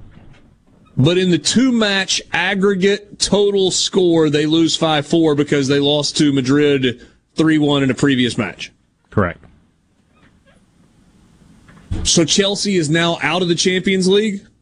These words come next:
Speaker 2: Correct.
Speaker 1: Okay. So I was looking at their recent schedule. Are they playing in three different leagues slash tournaments at the exact same time?
Speaker 2: Yes.
Speaker 1: How
Speaker 2: They've
Speaker 1: do you
Speaker 2: played in
Speaker 1: keep up with that?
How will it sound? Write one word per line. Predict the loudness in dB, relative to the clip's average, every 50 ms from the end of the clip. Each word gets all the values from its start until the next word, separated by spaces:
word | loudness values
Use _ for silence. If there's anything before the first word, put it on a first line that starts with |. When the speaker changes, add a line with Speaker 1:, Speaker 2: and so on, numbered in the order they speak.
| _ _ _ _ _
Speaker 2:
Correct. | -2 -2 -2 -2 -4 -10 -18 -20 _ _ _ _ _ _ _ _ _ _ _ -6
Speaker 1:
Okay. | -4 -4 -2 -4 -6 -6 -12 _ _ _ _ _ _ _ _ _ _ _ _ _ _ _ _ _ _ _ _ -20 -20 -20 -20 _ _ -4
So | -4 -2 0 2 2 2 2 2 0 -2 -8 -18 _ _
I | -2 -2 0
was | 2 0 2
looking | 2 0 2 2 2 2
at | 2 2
their | 2 2 2
recent | 2 2 2 2 0 0 -2 -2
schedule. | 0 0 0 0 0 -4 -6 -10 -12 -16 _ _ _ _ _ _ _ _ _ _ _ _ _ _ _ _ _ _ _ _ _ _ _ _ _ _ _ _ _ _ _ -2
Are | 0 2
they | 2 2 0 0
playing | 0 -2 -2 0 2 2 2 2
in | 2 2 0 -2
three | -4 -2 0 0 2 2 2 2 2
different | 4 2 2 2 0 -2 -2 -2 -2
leagues | -2 0 2 2 2 2 2 0 0 0 0 0 0 0
slash | -2 -2 -2 -4 -2 -2 -2 -2 -4 -4
tournaments | -2 0 0 2 2 2 0 0 -2 -2 -2
at | 0
the | 0 0 0
exact | 0 -2 -2 -2 -2 -2 -2 -4 -2
same | -2 0 0 0 0 0
time? | 0 0 0 0 -2 -4 -6 -10 -18 _ _ _ _ _ _ _ _
Speaker 2:
Yes. | 0 0 0 -2 -8 -16 -20 _ _ _ _ _ _ _ _ _ _ _ _ _ _ _ _ _ _ _ _ _ _ _ _ _ -4
Speaker 1:
How | -2 0 0
Speaker 2:
They've | 0 0
Speaker 1:
do | 0
you | 0
Speaker 2:
played | 2 2 2 2 0
in | 0 0
Speaker 1:
keep | 0 0 0 0 0
up | 0 0 0 -2 -2
with | -2 -2 -2 -2 -2 -2
that? | -2 -2 0 -2 -4 -6 -8 -10 -14 -14 -14